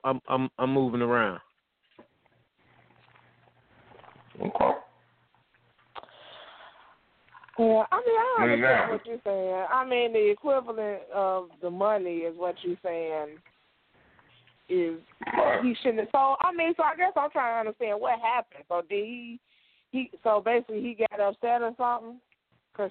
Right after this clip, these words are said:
Speaker 3: she didn't
Speaker 2: I
Speaker 3: tell
Speaker 2: don't
Speaker 3: him,
Speaker 2: know.
Speaker 3: or
Speaker 2: I, I, this, this is, this is Tyler's story. <laughs> I have no idea
Speaker 3: Oh,
Speaker 2: what's going on
Speaker 3: okay.
Speaker 2: with it. I'm just
Speaker 3: Well, I'm
Speaker 2: saying.
Speaker 3: like,
Speaker 2: Yeah.
Speaker 3: he's saying, I'm assume he,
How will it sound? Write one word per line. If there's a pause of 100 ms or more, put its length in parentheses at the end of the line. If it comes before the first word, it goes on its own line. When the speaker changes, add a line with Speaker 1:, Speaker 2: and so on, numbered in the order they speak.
Speaker 3:
she
didn't
Speaker 2:
I
Speaker 3:
tell
Speaker 2:
don't
Speaker 3:
him,
Speaker 2:
know.
Speaker 3:
or
Speaker 2:
I, (120)
I, (220)
this,
this
is,
this
is
Tyler's
story.
<laughs>
I
have
no
idea
Speaker 3:
Oh,
Speaker 2:
what's
going
on
Speaker 3:
okay.
Speaker 2:
with
it. (1500)
I'm
just
Speaker 3:
Well,
I'm
Speaker 2:
saying. (280)
Speaker 3:
like,
Speaker 2:
Yeah.
Speaker 3:
he's
saying, (100)
I'm
assume
he,